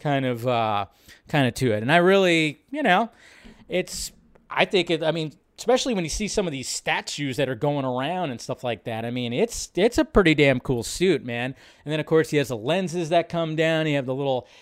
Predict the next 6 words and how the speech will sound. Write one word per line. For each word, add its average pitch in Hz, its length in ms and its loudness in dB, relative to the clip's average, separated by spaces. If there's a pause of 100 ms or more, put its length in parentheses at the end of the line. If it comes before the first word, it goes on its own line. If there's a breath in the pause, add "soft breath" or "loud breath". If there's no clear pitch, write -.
(200 soft breath)
interesting 156 440 -8
stuff - 360 -2
on 156 100 0
the 120 100 -2
cowl. 160 720 4 (120)
So, 110 500 0